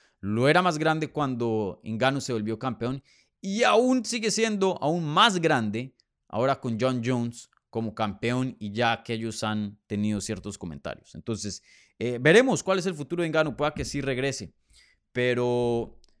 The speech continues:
pero sí, en cuanto a si es una mala decisión o no, eso está por verse. Hasta que Francis Ngannou fiche una pelea, no, no tendremos la certeza para contestar esa pregunta.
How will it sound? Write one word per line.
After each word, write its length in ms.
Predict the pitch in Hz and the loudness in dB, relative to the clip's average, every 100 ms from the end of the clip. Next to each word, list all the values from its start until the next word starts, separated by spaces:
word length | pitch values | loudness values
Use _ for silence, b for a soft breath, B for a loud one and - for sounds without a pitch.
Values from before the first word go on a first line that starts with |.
| _ _ _ | _ _ _
pero 220 | - 135 | 0 0
sí, 260 | 131 196 131 - | 2 -2 -2 -6
en 100 | 127 | -8
cuanto 400 | - 156 151 147 | -2 -2 0 -4
a 60 | |
si 100 | - | -4
es 140 | 151 180 | -4 -4
una 120 | 170 | -2
mala 260 | 165 165 | 2 4
decisión 360 | 160 135 123 147 | 4 2 -2 -2
o 80 | 156 | 0
no, 320 | 165 185 _ _ | 0 -2 _ _
eso 180 | - 117 | -10 -8
está 240 | 123 139 - | -4 -4 -4
por 140 | 117 | -4
verse. 340 | 110 98 - - b b | -4 -4 -10 -16 b b
Hasta 420 | - 117 - 127 | -6 -4 -2 -2
que 240 | - 131 120 | -2 -2 -2
Francis 500 | - 160 196 - 151 | 0 0 0 -4 -4
Ngannou 560 | 135 160 151 131 131 - _ _ _ _ _ _ _ _ | 4 4 4 2 -2 -10 _ _ _ _ _ _ _ _
fiche 320 | _ 190 190 185 | _ -2 0 0
una 220 | 180 165 | 0 2
pelea, 540 | 123 127 120 120 - _ | 2 4 4 2 -6 _
no, 240 | - 135 | 0 0
no 240 | 147 156 156 | 2 0 2
tendremos 580 | 170 156 151 156 156 139 | 0 4 6 4 2 0
la 120 | 143 | -2
certeza 520 | - 98 - 123 120 | -4 -10 -6 -4 -4
para 160 | 113 110 | -4 -6
contestar 460 | 117 104 90 107 | -6 -10 -8 -6
esa 160 | 104 107 | -4 -6
pregunta. 420 | 101 85 78 _ | -8 -12 -12 _